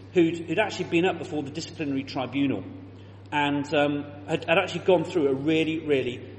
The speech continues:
tough time. And actually, I, I, I, I thought, "Do you know what? I'm going to talk to some of my colleagues about this." Um, and so actually, I engaged one or two of my colleagues in conversation and said, "This is amazing, actually,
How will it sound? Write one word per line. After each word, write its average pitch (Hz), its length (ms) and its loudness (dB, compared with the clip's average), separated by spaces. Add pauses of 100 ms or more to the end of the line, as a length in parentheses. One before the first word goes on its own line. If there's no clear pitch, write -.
(120)
tough - 300 -4
time. 170 440 -4 (840)
And 214 400 -4 (240)
actually, 269 360 -4 (1200)
I, - 200 -8
I, 226 40 -2
I, 233 460 -2
I 220 60 -2
thought, 277 320 -4
"Do 302 100 -4
you 320 60 4
know 285 100 4
what? 123 180 -2
I'm 185 140 -2
going 233 200 2
to - 140 -12
talk - 320 -4
to - 60 -12
some 170 180 -4
of 160 80 -4
my 156 120 0
colleagues - 540 -2
about 160 380 -2
this." - 300 -12 (600)
Um, 160 300 2 (100)
and 185 100 -2
so 226 220 4
actually, 220 320 -2
I 170 140 0
engaged 196 440 4
one 156 100 0
or 143 40 -4
two 151 180 -6 (180)
of 151 60 -8
my 147 120 0
colleagues 170 380 0
in 135 120 -2
conversation 147 580 -2
and 117 140 -8
said, - 560 -2
"This 294 160 -2
is 254 80 -4
amazing, 226 420 0
actually, 107 400 -6